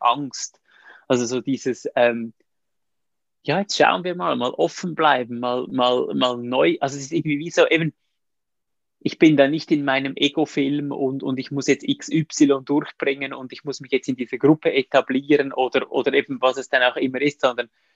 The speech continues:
ich bleib neugierig und schaue jetzt mal, was macht's mit mir, was macht's mit der anderen Person.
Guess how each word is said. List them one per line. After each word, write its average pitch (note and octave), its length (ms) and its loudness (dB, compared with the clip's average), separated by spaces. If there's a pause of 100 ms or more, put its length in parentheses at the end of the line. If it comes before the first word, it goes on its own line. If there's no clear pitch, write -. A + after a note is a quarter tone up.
(200)
ich - 220 -4
bleib B2+ 320 6
neugierig C#3+ 560 0
und A#2+ 120 -10
schaue B2+ 260 4
jetzt C#3+ 120 -6
mal, C3 180 -8
was - 160 -12
macht's A2+ 300 -6
mit - 180 -6
mir, D3+ 300 2
was B2+ 160 -6
macht's - 480 -8
mit B2 220 -4
der - 120 4
anderen C#3 320 2
Person. C3 600 -4